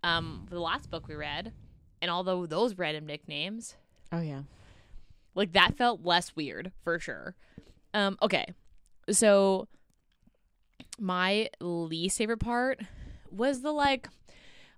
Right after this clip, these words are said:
Speaker 1: honestly was, like, Nathan not fighting hard to be on the team. I was like, "Why is he taking this and just being like, 'Well, I guess this sucks'?"
Speaker 2: Least favorite part is the cinema sin.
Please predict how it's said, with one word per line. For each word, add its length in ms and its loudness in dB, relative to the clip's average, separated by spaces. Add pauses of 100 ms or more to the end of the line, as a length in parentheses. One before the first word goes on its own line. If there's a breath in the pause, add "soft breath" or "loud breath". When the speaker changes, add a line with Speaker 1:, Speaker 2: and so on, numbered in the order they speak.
Speaker 1:
honestly 380 4
was, 180 2
like, 140 2
Nathan 360 0
not 240 2
fighting 260 4
hard 280 4
to 60 4
be 80 2
on 80 0
the 80 -2
team. 300 -2
I 80 2
was 160 0
like, 280 0
"Why 160 4
is 80 0
he 100 2
taking 440 4
this 180 2
and 120 0
just 140 0
being 140 2
like, 180 2
'Well, 180 2
I 100 2
guess 200 2
this 200 0
sucks'?" 500 2
Speaker 2:
Least 140 -16
favorite 220 -10
part 180 -6
is 60 -8
the 100 2
cinema 440 -8
sin. 320 -14